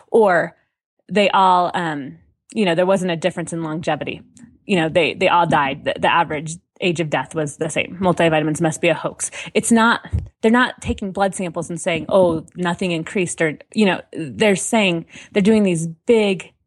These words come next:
studies. And a lot of times it's not even, like, two groups where they made sure pe-, they were getting multivitamins. It's usually, like, um, people who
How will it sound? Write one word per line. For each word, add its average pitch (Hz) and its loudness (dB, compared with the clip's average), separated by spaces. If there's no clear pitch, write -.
studies. 156 -4
And 220 2
a 208 4
lot 220 2
of 254 -2
times 165 -10
it's - -10
not 202 -2
even, 185 -2
like, 147 -6
two - 2
groups 185 0
where 170 2
they 156 -2
made 180 2
sure 220 2
pe-, - -6
they 190 2
were 160 0
getting 156 0
multivitamins. 143 -4
It's - -4
usually, 202 2
like, 170 0
um, 165 -2
people 190 -2
who 165 -2